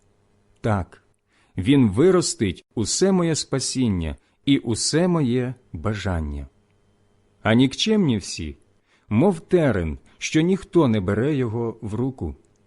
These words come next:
Ніхто їх не доторкається, хіба що з залізом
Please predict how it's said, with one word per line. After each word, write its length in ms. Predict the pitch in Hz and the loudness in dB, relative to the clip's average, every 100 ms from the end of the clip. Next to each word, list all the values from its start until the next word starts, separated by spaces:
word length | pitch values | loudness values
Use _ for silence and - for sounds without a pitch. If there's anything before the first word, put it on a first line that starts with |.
| _ _ - | _ _ 0
Ніхто 440 | 120 160 - 185 | 2 2 4 4
їх 200 | 196 190 | 6 4
не 100 | 175 | 2
доторкається, 1000 | 170 175 175 170 185 170 101 - 80 69 _ _ _ | 2 0 0 -4 -2 -2 -4 -4 -10 -10 _ _ _
хіба 320 | - 127 180 | 0 2 2
що 260 | 175 - 156 | 2 2 2
з 40 | |
залізом 640 | 107 123 143 165 156 185 | 2 2 4 4 4 -2